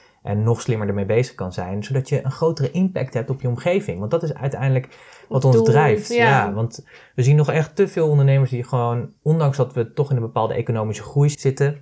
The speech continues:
Speaker 1: dat die toch nog struggelen. En we hebben laatst ook een artikel ergens gelezen dat vijfennegentig procent van de ondernemers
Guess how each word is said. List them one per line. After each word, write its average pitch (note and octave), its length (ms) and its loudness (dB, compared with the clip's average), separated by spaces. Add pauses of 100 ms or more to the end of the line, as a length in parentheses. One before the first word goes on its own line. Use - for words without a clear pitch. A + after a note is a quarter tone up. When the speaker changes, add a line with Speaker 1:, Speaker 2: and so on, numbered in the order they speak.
(180)
Speaker 1:
dat C3+ 140 0
die C3+ 160 0
toch E3+ 160 0
nog C3+ 160 2
struggelen. A#2+ 500 0
En A2+ 300 -2
we - 60 -8
hebben B2 180 0
laatst B2 260 2
ook B2 200 2
een A#2+ 160 -2
artikel C#3+ 380 0
ergens C3 200 0
gelezen B2 500 2
dat A#2 260 0 (120)
vijfennegentig E3+ 720 -2
procent D#3 380 0
van C3+ 160 0
de C3 80 0
ondernemers D3 960 0